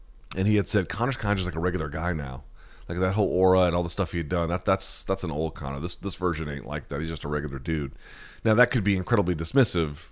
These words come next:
and wrong. Conor could go in there and absolutely reclaim everything, um, that, that he has, uh, lost, at least from a perception standpoint. But you're asking the opposite. So what happens if, uh, all this? So those seeds being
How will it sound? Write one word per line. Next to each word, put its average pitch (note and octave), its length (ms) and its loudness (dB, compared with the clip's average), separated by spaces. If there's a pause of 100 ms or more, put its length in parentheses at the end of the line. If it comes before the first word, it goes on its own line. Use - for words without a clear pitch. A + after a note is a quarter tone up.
(120)
and F2+ 520 0
wrong. D#2+ 500 4 (340)
Conor F#3+ 240 8
could A#2 160 2
go A2+ 120 8
in G#2+ 60 6
there G#2 160 8
and F#2 160 2
absolutely G#2 500 2
reclaim F#2+ 640 0
everything, E2 760 -2 (500)
um, D2+ 440 -6 (1160)
that, F2+ 380 0 (1000)
that F#2+ 220 -2
he G2 180 -2
has, F2 380 -2 (480)
uh, - 280 -14
lost, F2+ 360 0
at - 40 -6
least G2 120 -2
from F2+ 100 -2
a E2 60 -2
perception - 400 -2
standpoint. D2 480 -4
But F#2 100 -2
you're A2 100 8
asking F#2+ 440 4
the E2+ 100 0
opposite. E2+ 400 2
So - 100 -4
what F#2+ 120 2
happens G2 320 4
if, D#2+ 280 -6 (640)
uh, D#2 220 -4
all F2+ 200 0
this? - 200 -6
So A2 180 4
those G2 260 2
seeds B2+ 500 4
being F2+ 580 2